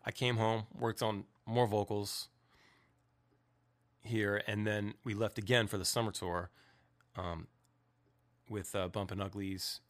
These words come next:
and Tropodelic. And what a great tour that was. That was, um, even better than last summer.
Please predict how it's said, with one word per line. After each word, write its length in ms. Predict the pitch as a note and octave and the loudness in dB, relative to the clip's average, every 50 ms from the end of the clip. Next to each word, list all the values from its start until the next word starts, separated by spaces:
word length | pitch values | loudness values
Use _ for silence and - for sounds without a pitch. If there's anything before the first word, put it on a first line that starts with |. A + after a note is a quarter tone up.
| - - | -8 -6
and 200 | F#2+ F2+ F2+ E2+ | -6 -4 -4 -2
Tropodelic. 680 | - A2 G2 F#2+ G2 F#2 G#2 G2+ G2 F#2 - - - _ _ _ _ _ _ _ _ _ _ _ _ _ _ _ _ _ _ - | 0 0 0 0 -2 -2 0 0 0 -2 -4 -10 -16 _ _ _ _ _ _ _ _ _ _ _ _ _ _ _ _ _ _ -6
And 380 | G#2+ G#2 F#2+ F#2+ F2 E2+ - - _ _ _ - | -4 -2 -2 -2 -4 -6 -10 -14 _ _ _ -8
what 260 | C3+ B2+ C3 D3 C3+ | 2 6 8 8 8
a 60 | B2 | 8
great 260 | G2 A#2+ B2+ B2 A#2 | 6 8 6 6 6
tour 220 | - - C#3+ C3 A2+ | 6 4 4 4 6
that 220 | B2 C3 B2+ A#2 | 6 6 6 6
was. 240 | A2 G2 F#2 F#2 G2 | 2 0 -2 2 4
That 120 | A#2+ B2+ | 4 4
was, 240 | C#3+ C#3 A#2+ G#2 A2 | 4 2 0 0 0
um, 380 | G#2 G2+ G2 F#2 F#2 F#2 F2 - _ _ _ _ _ - _ _ _ _ _ _ _ _ _ _ _ _ _ _ _ _ _ _ _ _ | 2 2 2 0 -2 -4 -6 -10 _ _ _ _ _ -20 _ _ _ _ _ _ _ _ _ _ _ _ _ _ _ _ _ _ _ _
even 240 | - C3 A#2+ B2 A#2 | 2 4 6 8 8
better 200 | G#2 B2 A#2+ A#2+ | 10 10 10 10
than 160 | A2+ A2 G#2+ | 8 6 6
last 240 | G#2+ - D3+ - - | 6 6 6 6 6
summer. 300 | - G#2+ F#2 F2+ E2 E2 | 4 2 0 -2 -2 -4